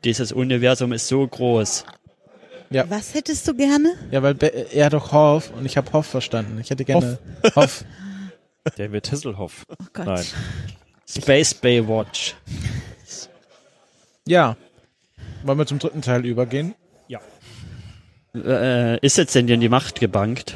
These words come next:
Speaker 1: Haben wir, das haben wir noch gar nicht
Speaker 2: Nee, wir gehen jetzt
Speaker 1: diskutiert.
Speaker 2: zum dritten Teil.
Speaker 3: Na,
Speaker 1: Okay.
Speaker 3: das ist ja vielleicht auch gar nicht so, also es ist ja vielleicht auch ein dritter Teil.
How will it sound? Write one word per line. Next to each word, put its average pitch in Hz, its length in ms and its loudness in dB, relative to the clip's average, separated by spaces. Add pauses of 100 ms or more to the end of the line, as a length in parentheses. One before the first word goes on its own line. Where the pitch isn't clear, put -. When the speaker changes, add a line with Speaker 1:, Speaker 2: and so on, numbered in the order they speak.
Speaker 1:
Haben 113 140 0
wir, 110 120 4
das 107 180 0
haben 123 100 4
wir 117 100 4
noch 107 140 -2
gar 113 140 2
nicht 110 120 2
Speaker 2:
Nee, 156 200 4
wir 151 80 2
gehen 170 160 4
jetzt 107 120 4
Speaker 1:
diskutiert. - 0 -
Speaker 2:
zum 143 100 -2
dritten 131 280 -8
Teil. 113 200 -6
Speaker 3:
Na, - 60 0
Speaker 1:
Okay. - 120 2
Speaker 3:
das 98 100 -2
ist - 120 -6
ja 370 100 4
vielleicht 202 420 -4
auch - 180 -8
gar 196 140 0
nicht 214 260 -8
so, 202 320 -10
also 180 200 -6
es 196 60 -12
ist - 80 -14
ja 247 100 -2
vielleicht 185 380 -6
auch 170 180 -8
ein 180 80 -12
dritter 175 280 -10
Teil. 165 420 -12